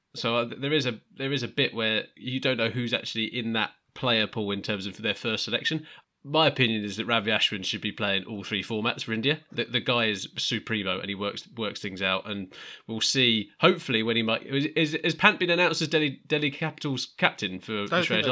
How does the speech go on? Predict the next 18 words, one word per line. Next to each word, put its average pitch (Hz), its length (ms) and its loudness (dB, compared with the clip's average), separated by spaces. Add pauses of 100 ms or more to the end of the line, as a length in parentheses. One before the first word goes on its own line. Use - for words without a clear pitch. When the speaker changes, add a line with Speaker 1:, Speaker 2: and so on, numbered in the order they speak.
(180)
Speaker 1:
Iyer? 117 160 4
Speaker 2:
decided. 110 180 -4 (460)
Speaker 1:
Uh, 110 60 -4 (140)
it'd 139 100 -2
be 170 80 6
great 175 220 8
to 143 100 -2
see 139 100 6
if 123 80 6
Ashwin 127 340 6
was 95 120 -4
there, 95 260 2
but, 98 180 0
um, 98 340 -2 (440)
I, 123 120 -6 (160)
I - 20 0
just 107 200 -4
think 110 240 -4